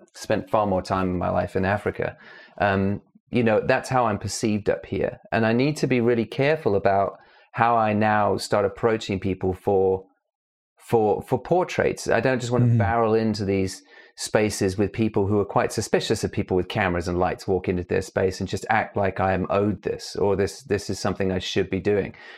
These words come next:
Speaker 1: And I'm
Speaker 2: Mm-hmm.
Speaker 1: afraid of creating a bad name for myself or not doing it sensitively enough or putting my foot in my mouth. So all that, that's, that's where the big fear comes from, is feeling, like, properly out of my depth and like I might make a fool of myself.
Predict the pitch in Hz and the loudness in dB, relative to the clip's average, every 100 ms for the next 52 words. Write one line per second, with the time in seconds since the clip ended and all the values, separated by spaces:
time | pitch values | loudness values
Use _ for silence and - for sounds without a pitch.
0 | - 107 127 113 120 117 131 143 139 101 | -2 2 4 4 2 0 0 2 2 2
1 | 98 - _ - _ _ - 104 101 95 | 0 -4 _ -20 _ _ 0 2 2 0
2 | - - 117 107 110 107 104 95 98 95 | -6 -4 0 2 4 2 2 2 2 2
3 | 92 98 120 120 139 127 123 - 127 123 | 2 2 0 0 0 0 0 0 2 2
4 | 110 95 101 - 104 101 95 - 101 92 | 0 0 0 0 0 0 0 -2 -4 -4
5 | 98 92 98 95 92 117 120 - 92 92 | -8 -6 -2 0 2 0 0 -4 -4 -2
6 | 90 90 - 127 - 107 95 95 95 - | -4 -6 -2 -2 0 0 0 -2 -4 0
7 | 104 98 - - - 139 170 - 143 - | -2 -2 -10 -20 -2 2 2 2 0 0
8 | 120 165 185 - 135 170 - 135 113 101 | 0 0 -2 -4 0 0 0 2 2 2
9 | 117 110 101 92 - 101 - - 95 - | 0 0 0 0 0 -6 -4 -4 -4 -2
10 | 131 120 107 117 - 147 - - 147 131 | 0 2 2 0 -4 -12 -6 -2 -2 0
11 | 113 104 101 98 92 101 92 - - - | 2 2 0 -2 0 0 0 -8 -14 -6
12 | 98 98 98 92 95 87 92 95 95 - | -4 -2 -2 0 0 -2 -4 -6 -4 0
13 | 98 90 - - - | 0 0 -4 -8 -10